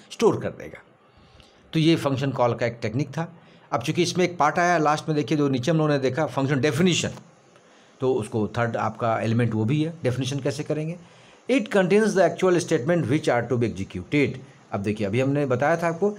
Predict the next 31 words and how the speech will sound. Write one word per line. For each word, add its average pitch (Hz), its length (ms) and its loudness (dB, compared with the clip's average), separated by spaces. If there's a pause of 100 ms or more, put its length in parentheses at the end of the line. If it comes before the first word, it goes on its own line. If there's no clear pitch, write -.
(260)
कि 180 120 2
जो 160 240 2
एक्चुअल 247 380 4
स्टेटमेंट 196 460 2
जो 196 140 6
जिसको 147 320 -2
एग्जीक्यूट 190 500 2
करना 104 300 0
है, 90 320 -10 (800)
कॉल 160 220 2
में 202 120 4
तो 208 100 0
सिर्फ 202 200 0
हम 196 120 2
लोग 190 140 2
कॉल 147 180 2
कर 117 160 0
लिए, 95 180 -2
but 151 140 2 (420)
ये 190 260 2
actually 208 260 2
एग्जीक्यूट 143 460 0
कैसे 170 300 0
करेगा 113 320 0
वो 180 240 2
पार्ट 113 320 0
हम 101 120 -2
लोग 131 180 -2
डेफिनेशन 98 440 -4
में 117 100 -2
लिखेंगे। - 580 -8